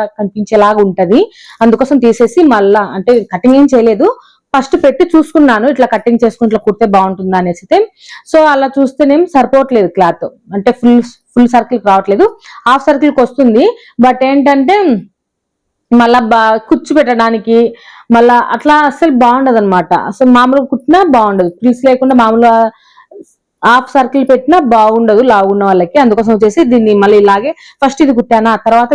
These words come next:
దీనిలాగానే మళ్ళీ ఇది కూడా కుట్టాల్సి వచ్చింది. కానీ కొంచెం మోడల్స్ ఇదే కొంచెం మార్చాను అనమాట. ఇది ఫోర్ మీటర్సే, ఇది ఫోర్ మీటర్సే, కానీ దీనికంటే ఇది ఇంకా కొంచెం తక్కువ అనిపించింది క్లాత్.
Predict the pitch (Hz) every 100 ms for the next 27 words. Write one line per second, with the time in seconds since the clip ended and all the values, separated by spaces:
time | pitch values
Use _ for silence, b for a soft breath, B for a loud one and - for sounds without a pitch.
0 | 233 233 233 226 254 302 262 233 254 277
1 | 226 220 214 208 - 285 226 214 453 b
2 | b b - 349 415 415 403 403 359 294
3 | 262 262 254 294 339 262 269 254 220 208
4 | 226 202 185 170 170 185 240 302 285 254
5 | 262 262 262 403 508 b b 285 330 349
6 | 262 226 202 190 - 269 466 - _ -
7 | 349 294 277 262 277 330 285 254 381 311
8 | 320 277 277 285 262 240 285 233 190 -
9 | 185 190 175 175